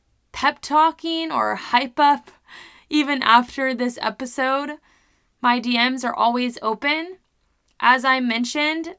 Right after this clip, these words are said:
my program Live Unrestricted will be linked down below, and it is, let's see, the time I'm recording this, it's almost seventy percent full. So spots are going really quickly.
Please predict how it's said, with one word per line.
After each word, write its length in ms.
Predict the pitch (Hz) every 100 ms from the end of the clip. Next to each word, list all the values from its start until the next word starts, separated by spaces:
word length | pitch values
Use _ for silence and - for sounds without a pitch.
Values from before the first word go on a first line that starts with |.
| -
my 200 | 220 226
program 500 | - 247 240 247 240
Live 160 | 220
Unrestricted 760 | 233 226 214 - 226 - 294 262
will 160 | 269
be 240 | 240 226 220
linked 420 | 214 214 233 -
down 280 | 226 214 208
below, 580 | 202 208 214 247 285 -
and 400 | 220 214 208 208 -
it 180 | 240 - -
is, 600 | 226 226 254 240 - - _ _ _ _ _ _ _ _ _ _ _ _ _ -
let's 240 | 240 240
see, 340 | - 269 240 _ _ _ _ -
the 80 | 254
time 300 | - 381 415
I'm 300 | - 233 294
recording 460 | 330 - 339 339 339
this, 320 | 349 330 - -
it's 260 | 240 - - - _
almost 300 | - 240 233
seventy 500 | - - 269 269 254
percent 500 | 240 220 196 202 185
full. 400 | - - - - _ _ _ _ _ _ _ _ _
So 200 | - -
spots 380 | 240 - 311 320 -
are 260 | 247 277 294
going 320 | 311 320 302
really 240 | 277 269
quickly. 440 | 247 247 247 359